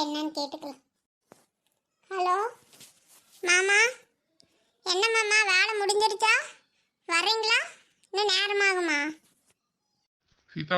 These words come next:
Speaker 2: கொஞ்சம் நேரம் ஆகும். எப்படியும் ஒரு நாலு மணி ஆயிரும்னு நினைக்கிறேன் நான் வர்றதுக்கு.
Speaker 1: அப்படியா மாமா, நேரமாகுமா? காலையில வேற சாப்பிடாம வேற போனீங்க.
Speaker 2: பரவாயில்ல சீதா, விடு சீதா. சரி, முடிச்சிடலாம் தான் பார்த்தேன்.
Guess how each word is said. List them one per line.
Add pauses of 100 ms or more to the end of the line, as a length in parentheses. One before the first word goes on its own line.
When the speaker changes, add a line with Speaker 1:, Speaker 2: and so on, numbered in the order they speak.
Speaker 2:
கொஞ்சம்
நேரம்
ஆகும். (420)
எப்படியும்
ஒரு
நாலு
மணி (140)
ஆயிரும்னு
நினைக்கிறேன்
நான்
வர்றதுக்கு. (960)
Speaker 1:
அப்படியா (120)
மாமா, (140)
நேரமாகுமா? (720)
காலையில
வேற
சாப்பிடாம
வேற (120)
போனீங்க. (1080)
Speaker 2:
பரவாயில்ல
சீதா, (120)
விடு
சீதா. (520)
சரி,
முடிச்சிடலாம்
தான்
பார்த்தேன்.